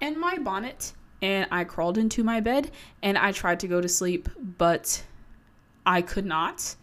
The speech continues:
I didn't feel comfortable. I kept shifting. I just didn't feel right. I can't really explain it. I just, it was just like, you know when something is wrong.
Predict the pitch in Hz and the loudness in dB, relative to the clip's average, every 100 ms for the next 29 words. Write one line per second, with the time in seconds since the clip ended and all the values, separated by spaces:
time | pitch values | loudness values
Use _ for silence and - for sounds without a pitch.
0 | _ - - - - - - 185 190 190 | _ -20 -20 -20 -20 -20 2 4 6 2
1 | - 190 180 - 156 147 196 233 - 190 | 0 0 0 -2 -4 -4 -2 2 2 2
2 | - 156 - 170 160 208 214 - 269 - | 0 -2 -2 -4 -2 -2 0 0 0 0
3 | 269 220 - 165 143 147 151 147 - - | 0 -2 -2 -2 -2 -2 -4 -4 -8 -18
4 | - - 226 330 320 311 262 - - 175 | -6 -4 2 2 4 2 0 -2 0 0
5 | 180 233 - 190 208 208 - - - - | 2 2 2 2 2 -2 -6 -10 -20 -20
6 | - - - - - - - - - - | -20 -20 -20 -8 -8 -8 -16 -20 -20 -20
7 | - - - - - 285 330 320 349 370 | -20 -20 -20 -20 0 8 8 8 4 2
8 | - 214 254 311 262 262 233 208 214 190 | 2 6 6 8 10 10 8 4 4 4
9 | 196 202 185 175 156 139 151 165 180 | 4 2 2 0 -4 -4 -4 -4 -8